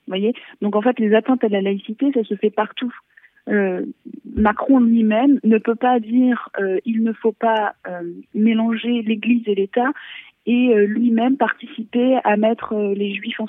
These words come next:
cible. Vous voyez, quand il allume, euh, une Hanoukia à l'Élysée, il met les Juifs à, en, en cible. Et donc, du coup,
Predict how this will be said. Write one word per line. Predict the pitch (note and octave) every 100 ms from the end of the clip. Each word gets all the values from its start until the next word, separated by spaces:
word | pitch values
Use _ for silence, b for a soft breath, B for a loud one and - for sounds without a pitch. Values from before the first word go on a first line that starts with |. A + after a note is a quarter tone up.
| -
cible. | A#3+ F#3+
Vous | - - - _ G3+
voyez, | A3+
quand | A3+ G3+ -
il | G3+
allume, | F#3+ F#3+ G#3+ A#3+ A#3 G#3+
euh, | F#3 F3+ F3 F3 F3 E3+ -
une | G#3 G3
Hanoukia | G#3 G#3+ - G#3+ G3+
à |
l'Élysée, | G3 F#3+ G3 B3+ C#4+ B B -
il | A#3
met | B3
les | B3+ A3+
Juifs | A#3 A#3
à, | G#3 -
en, | G3+ F#3+ -
en | A3+ -
cible. | C4 G3+ - _ _ B B -
Et |
donc, | A#3+
du | A#3 B3
coup, | -